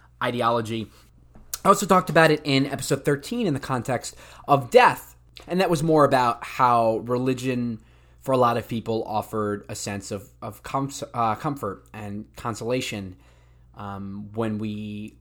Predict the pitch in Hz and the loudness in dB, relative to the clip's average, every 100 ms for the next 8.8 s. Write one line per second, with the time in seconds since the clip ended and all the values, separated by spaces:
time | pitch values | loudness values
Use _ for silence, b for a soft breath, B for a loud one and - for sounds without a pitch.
0 | - - 214 202 113 98 95 95 107 110 | -18 -4 -2 0 0 -2 -8 -10 -6 -4
1 | 113 110 113 - 139 131 110 - 107 98 | -4 -4 -6 0 0 0 -4 -4 -4 -6
2 | - 92 107 123 143 147 120 - 120 113 | -6 -8 -6 -4 -2 -2 -4 -6 -4 -2
3 | 110 117 120 131 120 - 104 117 110 - | -4 -6 -8 -10 -12 -14 -6 -4 -4 -6
4 | - 107 101 B B B - 151 127 117 | -4 -4 -4 B B B 6 6 6 2
5 | 110 104 - - - 143 170 156 147 139 | 0 0 -6 -10 -4 6 6 8 6 6
6 | 143 131 123 120 - 160 127 120 117 110 | 6 4 2 -2 8 8 8 4 2 0
7 | 107 - 107 107 117 113 - 110 113 - | -2 -4 -4 -4 -6 -14 -16 -16 -12 -10
8 | 104 104 104 101 95 101 98 - | -8 -4 -2 -2 -4 -6 -8 -12